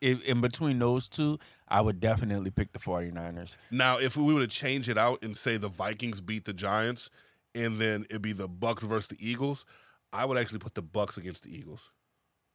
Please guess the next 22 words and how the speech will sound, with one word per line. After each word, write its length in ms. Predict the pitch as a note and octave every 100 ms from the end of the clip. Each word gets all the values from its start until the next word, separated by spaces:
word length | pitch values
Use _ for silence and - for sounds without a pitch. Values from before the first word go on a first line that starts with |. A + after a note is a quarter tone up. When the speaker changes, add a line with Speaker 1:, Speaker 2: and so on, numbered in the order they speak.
| -
Speaker 1:
Hmm. 180 | G#3+ B2 G2 _ _ _ _ _ -
Speaker 2:
Just 140 | A#2+
because, 260 | A#2 B2+ B2 G#2
once 260 | G#2+ G#2+
again, 280 | A2+ B2 A#2
I 160 | G#2 G#2
believe 360 | G#2 G#2+ G#2+
what? 280 | G2 A2+ C#3 - _ _ _ _ _ _ _ _ -
Jalen 300 | C#3+ G#2+ G#2
Hurts 200 | G#2+ G2
is 80 | F#2
not 200 | F#2 E2+
playing. 300 | - D#2+ E2 - _ _ _ _ _ _ _ _ _ _ _ _ _ _ _
So, 300 | - D#3 B2+ - - - _ _
uh, 220 | A#2+ A#2
finalizing 680 | G2+ - C#3+ D3 C#3 C3 B2
it 100 | A#2
up, 200 | A2+ G2 - - _
we've 180 | A#2+ D3+
got 200 | C3+ A2+
the 40 |
forty-niners 800 | A#2 - F3+ E3 C#3 B2+ A#2+ G2